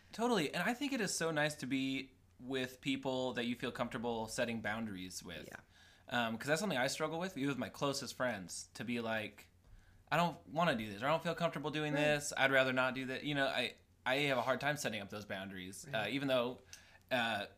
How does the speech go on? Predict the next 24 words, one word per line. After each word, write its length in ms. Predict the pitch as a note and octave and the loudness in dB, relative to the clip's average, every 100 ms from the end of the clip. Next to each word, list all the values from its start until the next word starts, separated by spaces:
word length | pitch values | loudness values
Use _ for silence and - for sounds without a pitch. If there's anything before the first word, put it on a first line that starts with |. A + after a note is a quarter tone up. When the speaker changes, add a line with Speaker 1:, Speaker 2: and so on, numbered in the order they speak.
| _ - _ _ _ | _ -20 _ _ _
Speaker 1:
obviously 360 | - G2 G2+ G#2 | -10 -8 -8 -6
my 160 | A2 | -6
friends 200 | G#2+ B2 G#2+ | -4 -6 -4
would 40 | |
be 60 | A2 | -6
very 180 | A2+ | -6
respectful 600 | G2+ G2+ D3+ G3+ - B2+ | -6 -2 0 0 0 -2
of 160 | A2+ A2+ | -2 -2
'em, 100 | A#2 | -2
Speaker 2:
Sure. 220 | C#3 F#4 - | -2 -2 0
Speaker 1:
I 140 | A#2+ B2 | 0 0
would 140 | A#2 | 0
assume. 440 | A#2+ C#3+ D#3+ D3 - - - - - | -4 -2 -2 -2 -6 -16 -20 -8 -2
But, 160 | B2 | 0
uh, 200 | A#2+ A2 - | 2 0 0
it 120 | D3+ | 0
is 120 | E3 | 2
nice 200 | D#3 C#3 - | 4 4 2
to 80 | |
be 80 | A#2+ | -2
able 100 | A#2+ | -2
to 60 | A#2+ | -2
say, 200 | B2+ A#2 | -2 -2
like, 360 | G#2+ G#2 - | -2 -6 -10